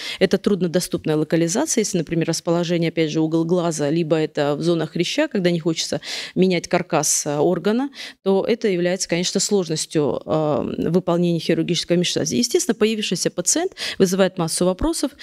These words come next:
Соответственно, мы говорим и общаемся с пациентом, понимаем, какое у него видение,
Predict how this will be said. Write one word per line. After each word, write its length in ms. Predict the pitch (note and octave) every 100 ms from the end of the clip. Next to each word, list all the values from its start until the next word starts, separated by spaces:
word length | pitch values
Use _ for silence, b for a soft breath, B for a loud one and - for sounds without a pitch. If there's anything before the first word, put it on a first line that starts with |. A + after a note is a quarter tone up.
| B B
Соответственно, 520 | G#3 G#3 B3 - F#3+
мы 80 | F3
говорим 400 | F3 F3 E3+ D#3
и 40 |
общаемся 380 | D#3 - D#3 C#3+
с 80 | -
пациентом, 520 | E3+ - C#4+ - A3
понимаем, 460 | F3+ F3+ F#3+ E3+
какое 380 | D#3+ E3 - F#3
у 40 | E3
него 220 | E3+ E3
видение, 460 | F3 B3 C#4+ C4+